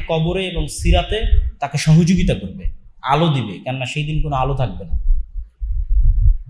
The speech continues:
তো এগুলো আরো অনেক বিষয় আছে যেগুলো একটা আরেকটার সাথে রিলেট এবং কানেক্ট করে। নূরও হচ্ছে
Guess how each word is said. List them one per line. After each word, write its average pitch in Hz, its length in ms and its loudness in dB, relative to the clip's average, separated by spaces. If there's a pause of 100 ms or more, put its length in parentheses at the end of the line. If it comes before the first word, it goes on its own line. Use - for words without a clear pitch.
(480)
তো 143 160 4
এগুলো 220 220 8
আরো 226 140 8
অনেক 226 300 6
বিষয় 202 260 4
আছে 202 120 2
যেগুলো 180 240 2
একটা 180 240 2
আরেকটার 165 260 2
সাথে 160 200 0
রিলেট 160 280 0
এবং 165 220 4
কানেক্ট 160 360 4
করে। 196 300 -2
নূরও 208 320 4
হচ্ছে 208 340 -4